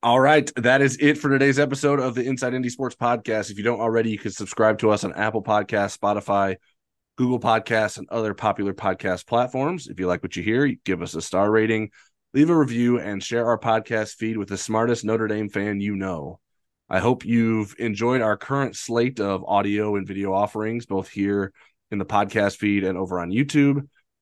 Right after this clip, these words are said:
We've settled into a YouTube schedule with Football Never Sleeps every Monday,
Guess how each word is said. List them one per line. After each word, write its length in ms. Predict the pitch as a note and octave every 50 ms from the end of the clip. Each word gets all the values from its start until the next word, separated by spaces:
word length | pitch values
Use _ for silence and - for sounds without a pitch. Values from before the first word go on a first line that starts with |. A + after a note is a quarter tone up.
| _ -
We've 240 | F#2 G2 G2 F#2+
settled 340 | - - G#2+ G2+ G2+ F#2+ E2+
into 380 | D#2+ G#2 G2 F2 - G#2 G2 F#2+
a 20 |
YouTube 400 | F#2 F#2 G2+ G2+ G2+ - G2+ F#2
schedule 600 | F#2 - - G#2 G2 F#2 F#2 G2 G2 F#2+ F#2 F#2 F#2+
with 220 | F2 E2 E2 -
Football 200 | - A2+ G2 G2+
Never 220 | G2 G2+ F2+ F2+
Sleeps 260 | - - A#2 A2 G2+ -
every 180 | F#2 F2+ E2+
Monday, 600 | F2+ G2 A2+ B2+ C3 C3 B2+ B2 A#2+ B2 B2 A#2+